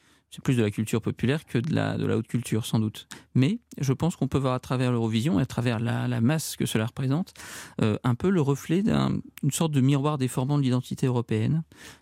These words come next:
Et donc c'est ce miroir déformant, euh, qu'on peut observer et qui, euh, dit un certain nombre de choses sur, euh,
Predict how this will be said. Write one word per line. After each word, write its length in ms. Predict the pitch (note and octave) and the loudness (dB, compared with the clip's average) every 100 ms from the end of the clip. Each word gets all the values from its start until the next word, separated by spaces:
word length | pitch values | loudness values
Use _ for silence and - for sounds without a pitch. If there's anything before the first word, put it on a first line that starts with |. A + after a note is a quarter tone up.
| - | 0
Et 60 | |
donc 160 | B2 B2+ | 2 2
c'est 80 | B2 | -2
ce 160 | - | 2
miroir 340 | B2+ B2 C3 B2 | 2 4 0 -2
déformant, 480 | A#2 A#2 A2+ D3 F#3 - | -2 0 0 0 -4 -4
euh, 120 | A#2+ - | -4 -2
qu'on 180 | - | -2
peut 240 | A2+ B2 A#2+ | 0 2 4
observer 540 | A#2 - C3 A2+ D3+ | 2 2 -2 0 0
et 60 | E3+ | -2
qui, 340 | - - C3 | -2 0 2
euh, 60 | A#2+ - - | 0 -4 -6
dit 320 | B2 C#3 C#3+ B2+ | 0 2 4 4
un 60 | |
certain 220 | B2 B2+ C#3 | 2 0 0
nombre 100 | C#3 | 2
de 60 | |
choses 260 | C3+ G3 A3 | 2 0 0
sur, 340 | - C#3+ B2+ | -2 -2 0
euh, 100 | A#2+ | 0